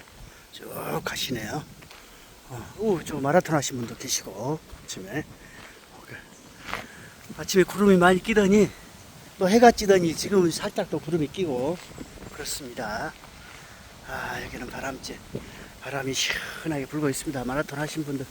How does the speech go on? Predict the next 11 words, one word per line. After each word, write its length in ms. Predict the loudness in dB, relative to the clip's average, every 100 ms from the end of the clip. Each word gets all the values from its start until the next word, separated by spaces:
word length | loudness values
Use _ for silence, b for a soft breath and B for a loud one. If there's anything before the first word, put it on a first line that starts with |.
| B B -12
참 100 | -12 -12
건강하시고. 580 | -10 -8 -8 -8 -8 -10 -12 -18 B B B B -18 -16
음. 140 | -14 -12 -14 -16 -16 -16 -16 -16 -18 -16 -16 -16 -16 -16 -16 B B B -16 -12
아, 400 | -8 -6 -4 -4
이렇게 260 | -6 -10 -12 -14 -16 -18 -18 -18 -18 -18 -12 -8
올 120 | -8
수 160 | -4 -4
있어서 440 | -4 -6 -6 -8 -10 -16 -18 -18 -18 -18 -18 -18 -20 -20 -16 -10
너무나 340 | -6 -6 -6
감사하고 580 | -8 -10 -10 -10 -14 -14
고맙습니다. 720 | -14 -10 -8 -8 -6 -8 -10